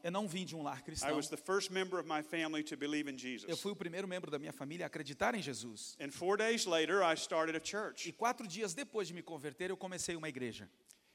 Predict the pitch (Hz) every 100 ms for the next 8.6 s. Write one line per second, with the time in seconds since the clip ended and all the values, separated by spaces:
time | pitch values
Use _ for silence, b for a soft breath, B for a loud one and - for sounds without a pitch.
0 | b b 143 151 151 - - 165 220 220
1 | 202 202 240 220 156 - 156 131 117 110
2 | 135 120 123 151 190 226 226 214 175 226
3 | 233 190 156 156 170 156 139 143 165 135
4 | 123 143 - _ 165 147 139 202 202 190
5 | - 196 196 196 180 180 175 185 165 156
6 | 151 147 127 104 92 185 185 - 202 190
7 | 190 175 175 175 180 170 170 - 139 123
8 | - 139 - 151 127 113